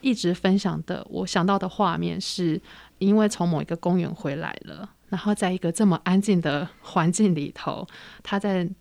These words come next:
脑子里面重新又去勾勒出刚刚去过的那个公园，甚至是可能在这个脑海里面去看到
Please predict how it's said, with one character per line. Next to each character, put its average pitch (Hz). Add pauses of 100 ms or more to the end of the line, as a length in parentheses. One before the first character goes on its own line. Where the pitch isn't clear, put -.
(120)
脑 160
子 170
里 165
面 185
重 175
新 175
又 170
去 175
勾 165
勒 165
出 165 (320)
刚 165
刚 165
去 -
过 190
的 165
那 170
个 -
公 165
园， - (340)
甚 196
至 190
是 185
可 175
能 165
在 180
这 180
个 165
脑 147
海 180
里 180
面 180
去 -
看 185
到 185